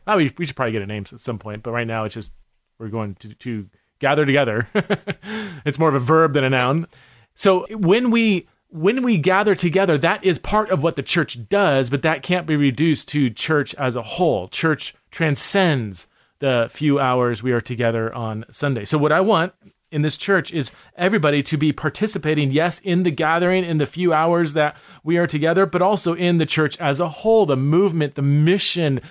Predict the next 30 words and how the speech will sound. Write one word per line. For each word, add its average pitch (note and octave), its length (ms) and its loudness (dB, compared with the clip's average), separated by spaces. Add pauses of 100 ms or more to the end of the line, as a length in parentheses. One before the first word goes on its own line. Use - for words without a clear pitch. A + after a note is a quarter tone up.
(160)
the D3+ 80 0
needs, D#3+ 520 2
the C#3 80 0
ministries, D3 720 2
the C3 60 -2
relationships, C#3+ 840 0
and B2 100 -8
so D#3 180 -2
on D3 100 0
and C3+ 100 -2
so E3 220 -2
forth. C3 340 -4
I C3+ 40 0
want C#3 200 -2
people C3+ 340 -4
to C3 140 -8
be, B2 320 -2 (380)
you C#3 140 0
know, A2 400 0
even D3 180 2
if C3+ 100 -2
they're C3 140 0
quiet D#3 540 2
on C#3+ 260 0 (160)
Sunday E3+ 400 0
morning, D3 480 4
that B2+ 160 2
they C#3+ 160 2
are C3+ 180 4
very D3 380 0